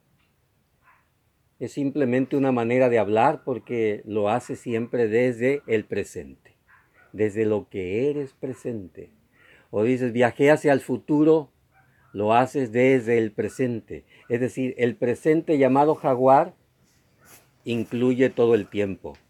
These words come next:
lo que llamamos pasado y lo que llamamos futuro. Una, un gran territorio, vamos a decir, en donde cabe todo lo conocido, todo lo que ha sido conocido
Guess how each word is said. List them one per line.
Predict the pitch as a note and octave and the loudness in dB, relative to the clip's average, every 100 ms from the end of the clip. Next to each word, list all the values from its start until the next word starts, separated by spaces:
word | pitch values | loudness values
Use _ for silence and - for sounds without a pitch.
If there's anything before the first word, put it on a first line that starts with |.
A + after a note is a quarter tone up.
| _ _ - | _ _ -6
lo | G#2 | -4
que | G#2 A#2+ | -2 0
llamamos | G#2+ A#2 A#2+ | 0 0 -2
pasado | - A2 - B2+ C3+ | -4 -6 -2 0 0
y | |
lo | C3+ A#2 | 0 0
que | A#2 | 0
llamamos | G#2 G#2+ A2 | 0 -2 -4
futuro. | G#2 G2 - F#2+ - _ _ _ _ _ | -6 -12 -12 -12 -14 _ _ _ _ _
Una, | G2+ G#2+ G#2+ - _ | -6 -6 -6 -12 _
un | A2+ A#2+ | -6 -2
gran | A2+ C3 C#3 | 2 2 2
territorio, | D3+ A#2+ B2 - C#3+ C#3+ C3+ A#2+ | 0 -2 -6 0 4 6 4 2
vamos | A2 A2 G#2 | 0 -4 -6
a | A2+ | -6
decir, | G2 F#2 B2 D3 | -6 -6 -10 -6
en | C3+ | -4
donde | A#2 A2 G#2 | -4 -4 -2
cabe | B2+ B2 A#2 | 0 0 0
todo | C#3 C#3+ D3 | -2 0 0
lo | C#3 | -2
conocido, | C#3+ C3 A#2 D3 C#3+ B2+ - - - _ | -2 -4 -4 -4 -2 -2 -6 -20 -20 _
todo | - C#3 D3+ | 2 6 8
lo | D3 C3 | 6 4
que | D3 | 0
ha | |
sido | C3 D#3 D3+ | 0 0 2
conocido | C#3 B2+ A2+ D#3+ D#3 E3 | 2 0 0 0 4 4